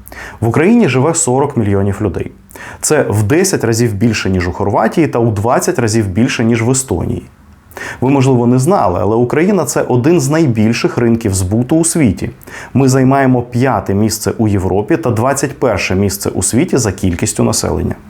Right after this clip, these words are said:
Лише у самому Києві живе більше людей, ніж у Молдові, або у цілому Сакартвело, або у цілій Хорватії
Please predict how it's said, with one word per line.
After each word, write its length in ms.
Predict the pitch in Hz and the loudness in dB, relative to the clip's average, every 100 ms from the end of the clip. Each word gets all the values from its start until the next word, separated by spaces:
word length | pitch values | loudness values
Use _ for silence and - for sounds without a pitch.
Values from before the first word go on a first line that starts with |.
| - - - - - - | -20 -18 -14 -10 -8 0
Лише 240 | 127 131 | 0 2
у 100 | 160 | 2
самому 400 | - 151 170 208 | 2 0 2 2
Києві 600 | 214 - 131 107 110 131 131 - | 0 2 2 4 2 -2 -4 -6
живе 280 | 104 127 131 | 0 2 2
більше 440 | 113 135 123 - | 2 2 0 0
людей, 320 | 101 98 139 170 | 0 2 2 2
ніж 240 | 127 127 - | 0 -2 -2
у 140 | 120 131 - | -2 -2 -2
Молдові, 580 | 160 165 104 82 78 - - _ _ _ - | 0 2 0 -2 -4 -8 -12 _ _ _ -4
або 440 | 101 101 151 190 - - _ - | -2 2 2 0 -4 -20 _ -4
у 100 | 104 | -2
цілому 400 | - 117 156 165 | 2 2 2 0
Сакартвело, 840 | 147 160 151 107 95 90 82 107 - - - - | -2 -2 -2 0 0 0 -2 -6 -14 -20 -20 -8
або 220 | 101 101 120 | -2 0 2
у 140 | 120 | 2
цілій 420 | 120 110 104 117 | 0 0 2 2
Хорватії 840 | 131 202 170 110 85 - - 98 | 2 0 2 0 -2 -4 -8 -8